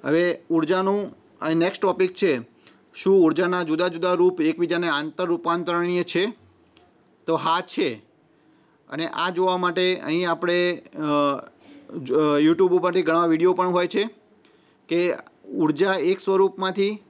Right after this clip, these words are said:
બીજા સ્વરૂપમાં કઈ રીતે રૂપાંતરિત થાય છે. આપણા વ્યવહારુ જીવનમાં પણ આ, વ્યવહારુ જીવનમાં પણ આપણે જોતા હોઈએ છીએ કે ચારે તરફ આપણી બાજુએ ઉર્જાનું સ્વરૂપ રહેલું હોય છે અને આ ઉર્જા છે એ એક સ્વરૂપમાંથી બીજા સ્વરૂપમાં રૂપાંતરિત થતી હોય છે.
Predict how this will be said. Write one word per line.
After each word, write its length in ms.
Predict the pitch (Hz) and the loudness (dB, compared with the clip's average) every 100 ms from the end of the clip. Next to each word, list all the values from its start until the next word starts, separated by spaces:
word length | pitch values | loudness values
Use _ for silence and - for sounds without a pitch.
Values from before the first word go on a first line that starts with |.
| - | -4
બીજા 300 | 156 165 190 | 0 2 0
સ્વરૂપમાં 640 | 185 160 139 117 104 - _ _ _ - | 0 0 0 -4 -8 -10 _ _ _ -6
કઈ 160 | 185 208 | 0 0
રીતે 200 | 208 208 | 2 2
રૂપાંતરિત 540 | 190 185 180 170 170 | 2 0 -4 -2 -4
થાય 160 | 160 127 | -2 -4
છે. 220 | 120 107 107 _ _ - | -4 -10 -12 _ _ -8
આપણા 220 | 139 170 | -2 0
વ્યવહારુ 500 | 165 156 170 185 170 | 0 0 0 0 -2
જીવનમાં 440 | 165 180 180 180 | 0 0 0 -2
પણ 100 | 180 | 0
આ, 200 | 175 151 | 0 -2
વ્યવહારુ 420 | 139 151 151 180 175 | -2 -2 0 0 0
જીવનમાં 380 | 170 175 180 | -2 -2 -2
પણ 80 | 175 | -2
આપણે 160 | 165 170 | 0 0
જોતા 260 | 165 170 | 0 0
હોઈએ 340 | 170 170 160 151 | 0 2 2 -2
છીએ 300 | 131 113 - - - _ - | -4 -6 -8 -20 -20 _ -2
કે 220 | 165 143 - - - - 131 | -2 -2 -6 -18 -20 -16 -6
ચારે 280 | 160 175 190 | -2 -2 -2
તરફ 240 | 180 170 | -2 0
આપણી 200 | 165 175 | 0 0
બાજુએ 300 | 170 165 180 | -2 0 0
ઉર્જાનું 640 | 175 151 151 180 175 180 | 2 2 2 -2 -2 -4
સ્વરૂપ 300 | 180 175 175 | -2 0 2
રહેલું 260 | 170 170 165 | 4 4 2
હોય 140 | 135 | 0
છે 160 | 131 110 - _ _ - _ - | -2 -8 -8 _ _ -20 _ -12
અને 180 | 139 156 | -6 -4
આ 220 | - 180 | -2 0
ઉર્જા 360 | 196 180 175 180 | 0 0 0 -4
છે 160 | 180 | -2
એ 460 | 185 147 - 147 175 | -2 -2 -6 0 0
એક 100 | 196 | 0
સ્વરૂપમાંથી 540 | 185 175 170 170 180 | -2 -2 -2 -2 0
બીજા 240 | 170 156 180 | 2 2 0
સ્વરૂપમાં 400 | 180 170 170 175 | 0 -2 0 0
રૂપાંતરિત 560 | 156 165 165 170 170 | 2 0 -2 -2 -2
થતી 280 | 156 139 143 | -4 -6 -2
હોય 180 | 131 117 | 0 0
છે. 260 | 113 101 | -4 -12